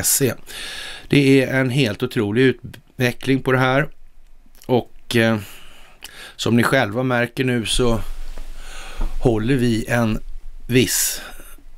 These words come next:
särart i de här sammanhangen. Och det kan man ju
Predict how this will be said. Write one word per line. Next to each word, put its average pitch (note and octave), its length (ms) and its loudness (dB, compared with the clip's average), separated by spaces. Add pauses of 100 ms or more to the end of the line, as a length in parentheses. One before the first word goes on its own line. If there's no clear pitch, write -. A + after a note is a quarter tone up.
(120)
särart B2 840 0 (380)
i G2 360 -6 (640)
de G#2 140 0
här G2+ 180 0
sammanhangen. F2+ 720 -6 (960)
Och A2+ 340 4
det B2 120 2
kan C3+ 200 0
man C#3+ 140 0
ju C3+ 180 2